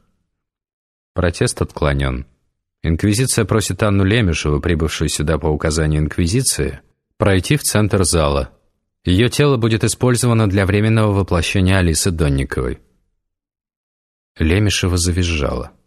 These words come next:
Но уже через мгновение её слабо дёргающуюся ввели в центр два младших инквизитора-конвоира.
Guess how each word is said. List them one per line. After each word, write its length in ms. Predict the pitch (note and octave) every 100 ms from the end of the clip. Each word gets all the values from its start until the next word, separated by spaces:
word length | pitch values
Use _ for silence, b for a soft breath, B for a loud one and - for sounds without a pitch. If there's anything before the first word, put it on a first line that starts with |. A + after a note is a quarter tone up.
| _ _ _ _ _ _ -
Но 160 | E2
уже 160 | E2+ G2+
через 280 | - A2+ G2
мгновение 640 | F#2+ G#2 G#2+ B2+ G#2 F#2
её 160 | F2 F#2+
слабо 380 | - G2+ F#2 F2
дёргающуюся 800 | G2 A2+ F#2 E2 - E2 - E2
ввели 340 | D2 E2+ G2
в 60 | -
центр 380 | - F#2+ F#2 E2+
два 200 | E2+ F#2
младших 460 | E2+ F2 - E2+
инквизитора-конвоира. 1300 | E2+ - F2 D#2+ D#2 E2+ D#2+ E2 D#2+ D#2 C2 B1+ A#1+